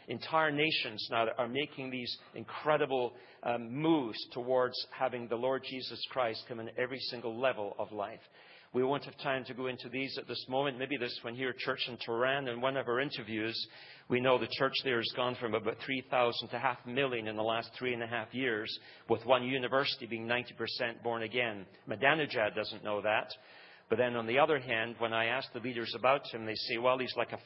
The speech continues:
pharaoh. The more pressure he puts on us, the more people cry out to God." But we're seeing some extraordinary manifestations ecologically, economically, spiritually, literally changing the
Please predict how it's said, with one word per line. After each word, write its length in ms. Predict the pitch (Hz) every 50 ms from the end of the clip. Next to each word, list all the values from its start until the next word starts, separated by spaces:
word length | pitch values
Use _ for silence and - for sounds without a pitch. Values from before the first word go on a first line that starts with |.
| -
pharaoh. 440 | - 165 165 151 117 98 104 110 113 - - - - - - - -
The 80 | 123
more 220 | 123 123 123 120 117
pressure 480 | - - - 151 151 147 - 147 117
he 100 | 117 123
puts 300 | 120 - 135 131 - -
on 100 | 120 117
us, 240 | 131 139 139 - - -
the 60 | 120
more 200 | 120 117 120 113
people 340 | - - 135 131 - 117 110
cry 320 | - - 135 127 127 127
out 200 | 127 123 117 -
to 80 | - 120
God." 420 | 104 156 151 135 110 92 87 - - - - - - - - - - - - - - - - 113
But 160 | 117 113 113
we're 100 | 127 117
seeing 420 | - - - 139 135 131 131 117 - - - -
some 220 | - - 139 135 139
extraordinary 760 | 131 - - - - - 170 175 165 147 127 120 113 110 113
manifestations 920 | 117 120 120 117 110 - - 113 - - 139 131 123 117 - 120 110 - 123
ecologically, 720 | 113 - 120 117 123 127 131 127 - 143 - 127 123 123
economically, 600 | 120 - - 120 120 123 131 131 120 113 - 113 104
spiritually, 720 | - - - 147 143 139 127 123 - - 127 120 110 110 - - - - - -
literally 440 | 131 147 143 - 131 120 113 123 117
changing 480 | - - 160 151 156 151 - 139 120
the 60 | 113